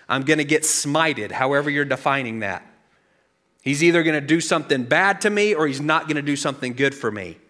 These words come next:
You're trying to earn God's favor through your performance. You're trying to work yourself into his favor. And again, this is a, a common thing over the course of our Christian life to fall into that. Discipline is a good thing. It's a gift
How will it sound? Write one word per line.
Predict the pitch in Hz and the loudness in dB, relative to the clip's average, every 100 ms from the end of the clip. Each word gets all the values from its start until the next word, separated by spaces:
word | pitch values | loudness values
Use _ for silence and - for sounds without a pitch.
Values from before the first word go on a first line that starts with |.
| _ _ _ _ | _ _ _ _
You're | 123 | -8
trying | 120 151 147 | -2 -2 -2
to | 143 - | -2 -4
earn | 135 135 139 | -2 -2 0
God's | 123 123 | -2 -2
favor | - 151 151 117 117 | -4 -4 -4 -4 -6
through | 117 | -8
your | 113 110 | -8 -8
performance. | - 110 - 143 92 - - | -8 -10 -10 -10 -10 -12 -12
You're | - | -6
trying | 127 139 | -2 -2
to | 123 | -2
work | 113 127 151 - | -2 0 0 -4
yourself | 120 - 113 110 | -6 -4 -4 -4
into | 120 110 | -6 -6
his | 107 110 | -8 -8
favor. | - 143 139 95 - _ _ _ _ _ _ _ _ _ _ - | -8 -8 -8 -14 -20 _ _ _ _ _ _ _ _ _ _ -8
And | 117 | -6
again, | 120 151 123 | -2 0 0
this | 127 139 | -4 -4
is | 127 | -4
a, | - - | -6 -6
a | 117 | -6
common | - - 147 151 147 | -6 -6 -2 -2 -2
thing | 139 160 139 | -4 -4 -2
over | 113 135 131 | -2 -4 -4
the | 120 | -6
course | 117 131 123 - | -6 -6 -4 -4
of | 120 | 0
our | 120 117 117 - - | 0 0 -6 -20 -8
Christian | - 143 147 147 | -2 0 0 -2
life | 165 165 | -2 -4
to | |
fall | 131 151 156 170 | 0 2 2 0
into | 220 135 | -2 0
that. | 117 117 113 | -2 -2 2
Discipline | 202 208 185 147 143 | 4 4 0 0 0
is | 139 | 0
a | 131 | -2
good | 135 214 - | 0 0 0
thing. | 117 92 | -4 -4
It's | 104 - | -8 -8
a | |
gift | 123 123 180 98 - - - | -6 -4 -2 -4 -8 -20 -20